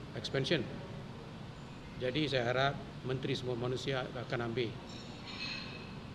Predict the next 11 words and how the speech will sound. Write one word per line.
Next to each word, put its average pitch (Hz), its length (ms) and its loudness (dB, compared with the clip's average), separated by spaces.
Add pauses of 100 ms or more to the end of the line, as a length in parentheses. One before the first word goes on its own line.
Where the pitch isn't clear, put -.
(1080)
permintaan 131 480 4
ini 127 240 4 (480)
dalam 117 160 0
perhatian 131 480 0 (1900)
dan 147 240 6
menghantar 135 560 6
lebih 127 240 4
ramai 131 320 2
pegawai-pegawai 117 800 0 (800)
yang 147 320 4
berpengalaman 117 720 0